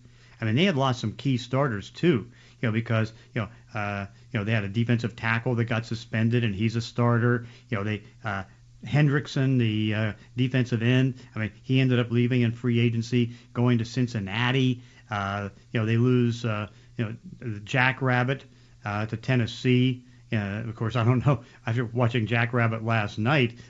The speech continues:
uh, <laughs> I think that, uh, you know, Tennessee wished they didn't have him because he just got beaten like a drum. And, of course, we're talking about Janoris Jenkins. Then they,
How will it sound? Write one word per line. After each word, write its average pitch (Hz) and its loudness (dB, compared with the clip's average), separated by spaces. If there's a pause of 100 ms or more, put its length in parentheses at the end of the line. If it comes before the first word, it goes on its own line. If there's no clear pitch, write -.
(120)
uh, 107 0 (100)
<laughs> - -8
I - -6
think 131 0
that, 117 0
uh, 110 0 (280)
you 113 0
know, - -4
Tennessee 127 2
wished 120 2
they 110 0
didn't 117 2
have 131 0
him 113 -4
because 95 -8
he 147 0
just 120 -2
got 87 -8
beaten 135 0
like 107 -4
a 80 -12
drum. 98 -2 (460)
And, 123 2
of 110 2
course, 123 2
we're 123 2
talking 117 2
about 104 -2
Janoris 113 -2
Jenkins. 123 -2 (800)
Then 143 4 (720)
they, 131 4